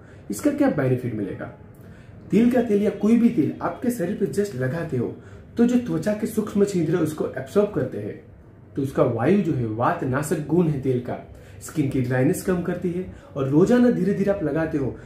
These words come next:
तो skin से लेके धीरे धीरे bone तक वहाँ उसकी effect आती है। तो इसके benefit पूरे शरीर पे क्या मिलते हैं, जो आप clinic में जाके massage करवाते हो या spa पे जाके, उसके सेवेंटी परसेंट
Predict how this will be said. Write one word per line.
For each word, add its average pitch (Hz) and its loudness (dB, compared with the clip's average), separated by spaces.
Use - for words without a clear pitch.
तो 160 0
skin 196 2
से 208 -2
लेके 175 2
धीरे 151 0
धीरे 151 2
bone 139 2
तक - -4
वहाँ 143 -4
उसकी 131 -6
effect 123 -8
आती 107 -4
है। 101 -6
तो 185 4
इसके 170 2
benefit 185 4
पूरे 196 0
शरीर 202 0
पे 214 -2
क्या 190 -2
मिलते 131 -2
हैं, - -10
जो 151 4
आप - -6
clinic 160 2
में 170 0
जाके 147 -2
massage 123 -4
करवाते 120 -4
हो 113 -8
या 127 -2
spa 120 -4
पे 123 -2
जाके, 120 -2
उसके 233 0
सेवेंटी 202 4
परसेंट 175 -2